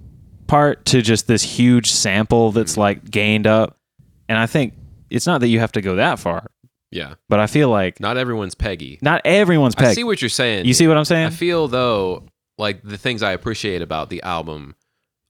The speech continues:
Speaker 2: are the things that s-, like, step away
Speaker 1: No,
Speaker 2: from
Speaker 1: yeah.
Speaker 2: what you're talking about.
Speaker 1: There is a, there's a,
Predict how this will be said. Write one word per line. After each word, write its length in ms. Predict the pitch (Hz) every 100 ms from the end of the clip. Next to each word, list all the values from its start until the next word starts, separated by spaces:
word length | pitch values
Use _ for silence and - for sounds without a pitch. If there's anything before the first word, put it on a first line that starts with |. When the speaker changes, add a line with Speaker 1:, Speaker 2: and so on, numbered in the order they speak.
| _
Speaker 2:
are 420 | 92 90 87 87
the 140 | 82 98
things 640 | - 117 113 104 92 87
that 420 | 92 87 82 80 - _ _ _ _ _ _ _
s-, 280 | - - -
like, 300 | 107 92 -
step 320 | - - 98
away 580 | 98 90 90 87 82 76
Speaker 1:
No, 180 | 196 160
Speaker 2:
from 80 | 110
Speaker 1:
yeah. 80 | 98
Speaker 2:
what 140 | -
you're 120 | 90
talking 400 | - 80 67 69
about. 100 | 76
Speaker 1:
There 220 | 123 175 185
is 160 | 147
a, 260 | 123 117 -
there's 280 | - 123 151
a, 220 | 139 110